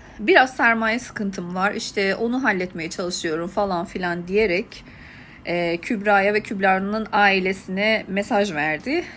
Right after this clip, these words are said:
E, ve, e, annesini pohpohlayarak, işte annesi daha nazik, Kübra'nın daha bize karşı yapıcı falan filan diyerek Kübra'yı gece oraya yolladı.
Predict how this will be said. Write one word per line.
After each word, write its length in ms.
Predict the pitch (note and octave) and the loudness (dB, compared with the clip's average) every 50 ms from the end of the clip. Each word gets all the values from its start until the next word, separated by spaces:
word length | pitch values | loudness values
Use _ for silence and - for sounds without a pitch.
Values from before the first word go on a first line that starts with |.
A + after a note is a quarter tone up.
| - - | -10 -6
E, 120 | - F3+ F3+ F3 F3 F3 E3+ E3+ E3+ E3+ F3 F#3 | -4 -4 -2 -2 -2 -2 -2 -2 -4 -4 -4 0
ve, 360 | G#3 A3+ B3 C4 C#4 C#4 - - | 0 2 2 2 0 0 -2 -2
e, 340 | F#3+ F#3+ F#3+ F#3+ F#3 F3+ - | -2 0 0 0 0 0 0
annesini 480 | F#3+ G#3 G#3+ A3 A3 A3+ - G#3+ A3 A3+ | 0 0 0 -2 -4 -6 -6 -6 -6 -2
pohpohlayarak, 760 | - G#3+ G#3+ - B3 G#3 A#3 G#3 G#3 G#3 G3 F3+ G3 G3+ - | -2 -2 -2 0 -2 -2 0 0 0 0 0 0 0 -2 -2
işte 180 | G#3+ - - - | -8 -8 -6 -6
annesi 360 | G3 G3+ G3+ G3+ - G#3+ F#3+ | -6 -6 -6 -8 -8 -4 -2
daha 220 | G3 G3+ G#3+ G3+ | 0 0 0 -2
nazik, 520 | F3+ E3 D#3 C#3+ C3 - - G#3 - - - - - - - - - | -2 -4 -4 -4 -6 -6 -10 -10 -10 -12 -20 -18 -18 -18 -18 -18 -18
Kübra'nın 580 | - - F#3+ F3 E3+ E3 D3 C3+ E3 F#3 G3 G3 | -12 -10 -10 -6 -4 -4 -4 -4 -4 -4 -2 2
daha 320 | G3+ G3 G3 A3+ G#3 F3+ | 2 2 2 2 -2 -2
bize 200 | E3+ E3 D3 D3+ | -2 -6 -6 -6
karşı 380 | D3+ - F#3+ D3 D3+ - - E3 | -4 0 0 0 0 -2 -4 -4
yapıcı 320 | E3+ E3+ - F3+ E3+ F3 | -4 -4 -4 -6 -8 -6
falan 360 | E3+ - G3+ G3 F#3 F3+ F3+ F#3 | -4 -2 -2 0 0 -2 -2 -4
filan 340 | - G3 F#3 F3 F3 F3+ | -4 -4 -4 -4 -4 -4
diyerek 320 | F#3+ A3 G#3 G3+ A#3 A3+ - | -2 -2 0 0 -2 -4 -4
Kübra'yı 420 | - G3+ F#3+ G3+ F#3+ F#3 F#3+ F#3+ | -10 -6 -2 0 0 0 0 0
gece 300 | F#3+ F#3+ F#3 F3+ F#3+ F#3+ | -2 -4 -2 -2 -2 -4
oraya 300 | - F#3+ F#3+ F3+ E3+ D#3+ | -2 -2 -2 -2 -2 -2
yolladı. 540 | D3 D3+ D3 D3 D3+ D#3+ - - C4 D#4+ | -2 -4 -6 -6 -8 -8 -6 -4 -4 -4